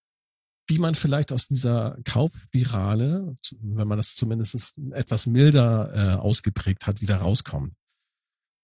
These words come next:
Ja, das wäre so eine Möglichkeit. Du kannst dich aber auch begrenzen, ich bin gleich fertig, äh, indem du einfach sagst,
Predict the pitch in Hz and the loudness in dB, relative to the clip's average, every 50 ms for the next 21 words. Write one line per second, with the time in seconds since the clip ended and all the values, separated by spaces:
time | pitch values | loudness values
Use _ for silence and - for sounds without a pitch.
0 | _ _ _ - 85 90 104 131 143 _ _ 123 - - 117 120 123 127 110 107 | _ _ _ -6 -2 0 0 0 -2 _ _ -4 0 2 2 2 2 2 0 0
1 | 117 110 110 107 110 _ - - - 92 92 - 110 - - 143 147 - - - | 0 0 0 0 -2 _ -8 -8 -6 -6 -4 -4 -6 0 2 2 2 2 2 0
2 | 131 - 143 123 123 107 101 113 95 _ _ _ _ - 117 - - 123 123 131 | 0 0 2 0 0 0 0 -2 -4 _ _ _ _ -4 -4 0 0 0 0 0
3 | - - 131 131 131 139 160 - _ _ _ _ _ _ _ - - 131 131 117 | 0 0 0 0 0 -2 -4 -8 _ _ _ _ _ _ _ -2 0 2 4 4
4 | 110 110 - - 113 131 - 160 - _ _ - - - - - _ _ _ _ | 2 2 2 0 0 2 0 -2 -4 _ _ -18 -18 -18 -18 -20 _ _ _ _
5 | _ _ _ _ _ - 117 110 110 - 143 120 120 120 131 131 131 - - 131 | _ _ _ _ _ 2 4 4 4 4 2 2 2 4 4 4 2 2 0 0
6 | 120 - - 120 110 120 117 110 107 113 - - - | 0 0 0 0 0 0 2 2 2 0 -2 -4 -10